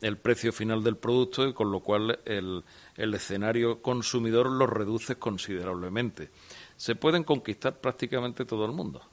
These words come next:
pero siempre hay que buscar el punto de equilibrio entre la rentabilidad del productor y la rentabilidad también de que, del distribuidor final.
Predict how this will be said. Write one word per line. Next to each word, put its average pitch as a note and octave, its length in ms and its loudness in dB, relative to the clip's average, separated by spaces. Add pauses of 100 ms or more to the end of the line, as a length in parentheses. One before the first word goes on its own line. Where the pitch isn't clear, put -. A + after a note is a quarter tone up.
(160)
pero F#2+ 220 -4
siempre A2 340 -2
hay - 40 -2
que A#2 100 2
buscar A2 320 2
el A2+ 120 2
punto A2 340 0
de G#2+ 80 4
equilibrio A2 480 0 (400)
entre G2 380 -4
la G2 100 2
rentabilidad G2+ 720 0
del G2+ 160 -4
productor B2+ 540 2
y B2+ 60 -2
la G#2+ 120 -2
rentabilidad F#2+ 500 -4
también G2+ 300 -2
de G2+ 160 -2
que, G2 240 -4
del G#2 220 -2
distribuidor F2+ 560 -6
final. D#2+ 280 -10